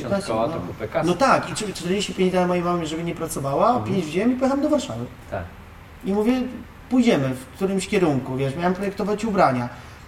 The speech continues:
Speaker 1: Y, coś tam, y, nie wychodziło. Śmiałem się, bo spotkałem tą wróżkę. Wróżka
Speaker 2: Po-,
Speaker 1: mi powiedziała
Speaker 2: poczułeś, poczułeś wtedy taki klimat, y, taki sławo-celebryckiej otoczki,
Speaker 1: A,
Speaker 2: prawda?
Speaker 1: no to jest taki dziwny tam klimat, wiesz, ja, ja, ja do tej pory nie mogę się przyzwyczaić do Warszawy,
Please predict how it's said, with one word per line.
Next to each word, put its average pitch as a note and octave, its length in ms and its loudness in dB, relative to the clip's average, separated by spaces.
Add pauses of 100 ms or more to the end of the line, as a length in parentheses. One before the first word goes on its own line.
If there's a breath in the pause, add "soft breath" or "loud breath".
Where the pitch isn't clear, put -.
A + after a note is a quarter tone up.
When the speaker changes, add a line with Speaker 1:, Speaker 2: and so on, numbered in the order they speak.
(100)
Speaker 1:
Y, D3 200 0 (100)
coś F#3+ 120 -2
tam, G3+ 240 0
y, G3 120 0
nie G3+ 120 2
wychodziło. F3+ 680 2 (560)
Śmiałem G3 400 0
się, A3+ 100 -2
bo G3+ 100 0
spotkałem A3 420 0
tą A#3+ 140 4
wróżkę. G#3+ 560 4
Wróżka G#3 260 2
Speaker 2:
Po-, - 80 4
Speaker 1:
mi - 60 -2
powiedziała A#3 400 6
Speaker 2:
poczułeś, A#3+ 160 8
poczułeś F3+ 300 2
wtedy E3+ 320 2
taki E3 120 -8
klimat, E3 500 2
y, D3+ 380 0 (640)
taki C#3+ 440 -2 (320)
sławo-celebryckiej D#3 2000 2 (360)
otoczki, C#3+ 380 2
Speaker 1:
A, G#2+ 40 -8
Speaker 2:
prawda? B2 320 0 (120)
Speaker 1:
no F3 120 -6
to F#3 60 -6
jest D#3+ 140 -8
taki E3 240 -8
dziwny D3 340 -4
tam B2+ 160 -4
klimat, B2 320 -6
wiesz, D#3+ 240 -6
ja, D#3+ 60 -4
ja, D#3+ 140 -4
ja D#3 180 0
do D#3 120 -8
tej D#3+ 120 -4
pory E3 260 -2
nie D#3 80 -4
mogę D3+ 200 -4
się D3 100 -12
przyzwyczaić C#3+ 560 -4
do B2 100 -4
Warszawy, B2 440 -4